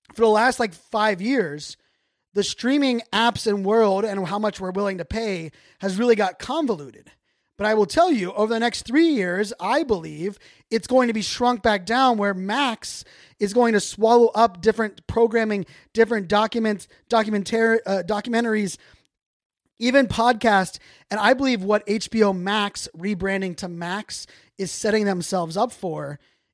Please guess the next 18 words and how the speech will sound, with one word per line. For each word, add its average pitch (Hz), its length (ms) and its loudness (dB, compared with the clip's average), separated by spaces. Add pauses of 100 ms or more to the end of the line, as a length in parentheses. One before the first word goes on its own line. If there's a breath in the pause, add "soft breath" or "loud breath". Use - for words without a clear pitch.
(100)
is 208 180 -2
not 254 340 -2
trying 247 360 -4
to 220 160 0
compete 214 580 -4 (260 soft breath)
for - 140 -10
the 196 140 -4
premium 220 560 -6
service 208 440 -2
against 190 520 -8 (260 soft breath)
Netflix 202 720 -6
and 175 80 -6
Amazon 180 460 -4
Prime, 156 560 -6 (600)
but 202 80 -2
against 220 360 0
the 208 120 -2
YouTube 175 580 2